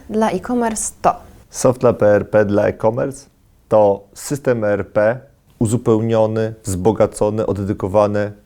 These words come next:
Speaker 2: konfiguracje, optymalizujące procesy obsługi klienta.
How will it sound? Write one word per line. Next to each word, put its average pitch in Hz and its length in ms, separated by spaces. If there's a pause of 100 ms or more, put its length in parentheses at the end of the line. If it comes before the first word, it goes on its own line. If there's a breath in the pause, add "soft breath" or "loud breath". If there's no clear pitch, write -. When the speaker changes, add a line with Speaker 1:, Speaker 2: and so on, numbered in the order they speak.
(320)
Speaker 2:
konfiguracje, 98 960
optymalizujące 107 760
procesy - 540
obsługi 90 380
klienta. 87 500